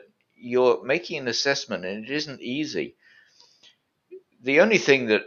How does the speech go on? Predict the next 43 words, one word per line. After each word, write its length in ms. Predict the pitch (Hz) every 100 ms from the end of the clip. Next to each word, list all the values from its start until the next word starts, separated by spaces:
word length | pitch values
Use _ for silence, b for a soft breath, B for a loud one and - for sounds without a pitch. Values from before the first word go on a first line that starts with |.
| -
I 160 | 110 135
know 300 | 113 101 117
is 220 | 110 110
that 260 | 110 - - _ -
the 80 |
moment 420 | 117 143 156 117 - _
you 200 | 120 113
think 300 | 127 117 -
you're 180 | 110 107
really 260 | 113 110
good 220 | 107 117
at 100 | 110
something 460 | - 120 117 123 123
is 160 | 117 104
when 160 | 117
you 80 | 117
find 300 | - 127 120
you're 100 | 120
not 300 | 147 156 -
really 220 | 98 85
good 200 | - 92
at 100 | -
something. 460 | - 95 80 95 101
You've 180 | 104 107
gotta 200 | 123 113
always 380 | 110 117 104 -
believe 420 | 104 104 107 98
that 160 | 107 - _ _ -
you're 160 | 107
not 240 | 110 107 113
anywhere 340 | 113 113 107
near 200 | 110 110
as 100 | 107
good 220 | - 113
as 120 | 107
you 60 | 113
could 260 | 123 147 143
be 200 | 90 95
and 320 | 104 101 98
strive 440 | - 107 107 107
to 100 | -
be 100 | -
better. 320 | 107 113 139